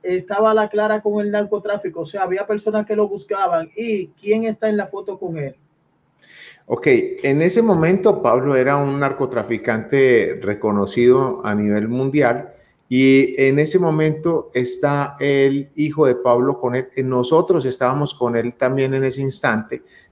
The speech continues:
Speaker 2: Yo estaba al frente, le-, montado en una limusina al lado, eh, de Pablo. Y
Speaker 1: Ah, tú
Speaker 2: Pablo
Speaker 1: estabas
Speaker 2: viaja, pa-, ¿cómo?
Speaker 1: Tú estabas en ese momento,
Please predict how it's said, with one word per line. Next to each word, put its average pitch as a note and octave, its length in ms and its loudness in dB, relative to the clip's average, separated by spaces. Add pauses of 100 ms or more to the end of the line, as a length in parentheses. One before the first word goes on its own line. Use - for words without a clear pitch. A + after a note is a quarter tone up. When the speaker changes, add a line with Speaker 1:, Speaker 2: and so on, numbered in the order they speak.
Speaker 2:
Yo - 100 6
estaba E3+ 360 4
al C3 300 0
frente, D#3 420 2
le-, C3 100 0
montado B2+ 640 0
en C#3 80 0
una C#3 200 -2
limusina A2+ 800 -4 (300)
al G2+ 240 0
lado, A#2 640 4
eh, F#2+ 520 0
de F#2 120 -2
Pablo. F#2+ 460 -2 (360)
Y C3 100 -2
Speaker 1:
Ah, A#3 80 2
tú A3+ 60 -6
Speaker 2:
Pablo F3 220 4
Speaker 1:
estabas F#3+ 180 6
Speaker 2:
viaja, C#3 460 0 (200)
pa-, - 240 -4 (380)
¿cómo? C#4+ 460 -2 (320)
Speaker 1:
Tú F3 80 -6
estabas A3 400 2
en A#3 80 -2
ese A3+ 180 -6
momento, G#3+ 560 -6